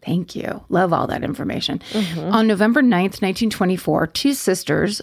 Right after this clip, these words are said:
Speaker 1: Dorval, twenty-two, and Lottie Ramsey, nineteen, decided to hike Sugarloaf Mountain, a one thousand foot mountain that shadows the community, at four P M. What's odd about this is that Campbellton is a cold place,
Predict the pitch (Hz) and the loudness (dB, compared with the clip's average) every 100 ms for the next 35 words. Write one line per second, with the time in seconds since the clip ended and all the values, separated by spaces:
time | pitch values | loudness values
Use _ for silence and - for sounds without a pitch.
0 | - 170 196 185 196 175 170 202 - 180 | -8 -2 2 2 4 2 2 0 0 2
1 | 196 208 175 160 160 185 - 190 175 175 | 2 0 2 4 4 0 0 2 4 4
2 | 208 220 202 170 170 170 - 165 202 165 | 4 2 2 2 2 0 0 2 4 2
3 | 190 - 156 160 175 202 - - - - | 0 0 0 2 2 0 -4 -18 -18 -2
4 | 214 - 185 185 220 - 277 - - - | -2 2 2 2 0 0 0 2 0 0
5 | - 214 196 180 175 175 202 226 262 170 | 0 2 4 4 4 4 4 4 2 0
6 | 180 202 - - - 170 190 240 240 196 | 0 0 -4 -12 0 2 4 4 2 2
7 | 220 214 220 - 208 - 175 160 - 175 | 2 4 2 4 2 2 2 2 2 2
8 | 170 - - 202 190 208 202 202 202 214 | 2 0 0 0 2 2 2 -2 0 2
9 | 214 160 - 156 190 - - 196 202 - | 4 4 2 0 -2 -8 -4 -2 -2 -2
10 | 185 175 175 - 170 156 - - 185 - | 2 4 2 0 0 2 0 -2 -4 -6
11 | - - - 190 190 196 240 269 254 220 | -14 -18 0 0 2 2 2 4 2 2
12 | 196 196 - 214 180 - - 220 254 269 | 0 0 0 -2 0 -2 0 0 0 0
13 | 202 180 180 - - 165 175 - - 220 | 0 0 0 -2 0 0 -2 -4 0 2
14 | - 196 - | 2 -2 -8